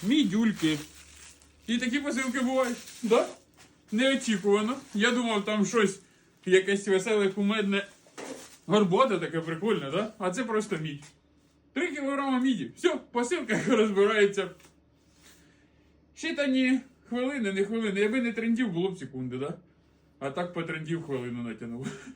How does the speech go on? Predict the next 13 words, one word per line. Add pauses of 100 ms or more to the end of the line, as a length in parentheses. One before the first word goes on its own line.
<laughs>
Все,
ми
погнали
далі. (240)
А
ви (120)
не
забувайте,
любий
об'єм
можна
прислати.